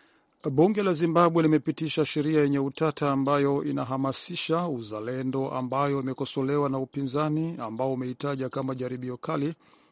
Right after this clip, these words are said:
la kukandamiza wapinzani kabla ya uchaguzi wa taifa. Mswada huu ambao uliidhinishwa na bunge Jumatano jioni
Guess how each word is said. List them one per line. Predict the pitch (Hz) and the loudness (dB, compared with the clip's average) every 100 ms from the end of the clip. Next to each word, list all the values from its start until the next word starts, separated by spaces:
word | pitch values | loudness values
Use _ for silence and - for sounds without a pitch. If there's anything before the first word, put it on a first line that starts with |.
| _ 131 | _ -10
la | 117 | -8
kukandamiza | 117 123 120 135 147 139 | -8 -6 -2 0 2 2
wapinzani | 131 - 135 127 151 143 | -2 -2 -4 0 0 0
kabla | 131 143 139 135 | -2 -2 -2 -2
ya | |
uchaguzi | 131 143 135 147 135 131 135 | -2 -4 -2 -2 -2 -2 -4
wa | 135 127 | -6 -8
taifa. | 120 110 - 113 - _ _ _ _ _ _ _ - | -8 -10 -10 -14 -16 _ _ _ _ _ _ _ -12
Mswada | - 120 123 | -8 -4 2
huu | 147 147 | 4 6
ambao | 135 147 147 | 6 6 6
uliidhinishwa | 139 135 123 139 143 143 | 6 2 2 0 0 0
na | 135 | -2
bunge | 131 143 143 139 135 | 0 2 2 2 0
Jumatano | 131 127 127 135 120 107 | -2 -4 -4 -4 -6 -8
jioni | 117 151 156 | -2 0 0